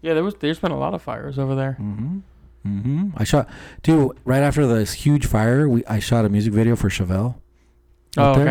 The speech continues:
Speaker 1: okay. Yeah.
Speaker 2: And the, uh, like, this whole, we shot in this area that was all black and all burnt up. It looked freaking awesome on camera.
Speaker 1: Oh, and it was
Speaker 2: Yeah.
Speaker 1: because of the fire, and they picked
Speaker 2: Becau-
Speaker 1: it?
Speaker 2: yeah, they picked it after the, the, after the fire was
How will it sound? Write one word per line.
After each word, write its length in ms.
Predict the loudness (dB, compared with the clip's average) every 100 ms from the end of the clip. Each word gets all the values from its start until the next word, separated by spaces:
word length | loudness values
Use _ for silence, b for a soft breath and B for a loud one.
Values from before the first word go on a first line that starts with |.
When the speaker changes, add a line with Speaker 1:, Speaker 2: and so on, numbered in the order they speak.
| 0
Speaker 1:
okay. 80 | -4 -4
Yeah. 240 | 0 0 -2 -4
Speaker 2:
And 300 | 0 2 2
the, 200 | 2 2
uh, 280 | 2 0 -2
like, 160 | -4 -6
this 140 | -8
whole, 220 | -8 -6
we 320 | -2 -2 -2
shot 380 | -4 -4 -2 -2
in 120 | -2
this 120 | -4 -4
area 300 | -2 0 0
that 140 | -2
was 140 | -4 -6
all 400 | -4 0 0 0
black 580 | -2 -2 -2 -6 -10 -18 -18 -20 _
and 180 | -8 -6
all 340 | -4 -2 -2 -4 -2
burnt 320 | -2 -2 -6
up. 240 | -4 -4 -6 -8
It 80 | -4
looked 280 | -4 -6 -12
freaking 320 | -12 -10 -8
awesome 320 | -8 -8 -8
on 120 | -10
camera. 420 | -10 -10 -8 -10 -14 _ _ _ B B B B B
Speaker 1:
Oh, 220 | 6 6
and 140 | 4 0
it 140 | 2
was 260 | 4 2 2
Speaker 2:
Yeah. 180 | 0
Speaker 1:
because 420 | 0 2 4 4 4
of 60 |
the 80 | 2
fire, 440 | 2 2 0 -2 -6
and 100 | -2
they 80 | 0
picked 220 | 2 2
Speaker 2:
Becau- 140 | 2 2
Speaker 1:
it? 60 |
Speaker 2:
yeah, 140 | 4 4
they 120 | 2
picked 240 | 2 0 0
it 140 | -2
after 560 | 0 -2 0 2 2 0
the, 80 |
the, 320 | -2 -4 -4 -4
after 240 | -2 -2
the 80 | -4
fire 360 | -2 0 2
was 340 | 0 -2 -8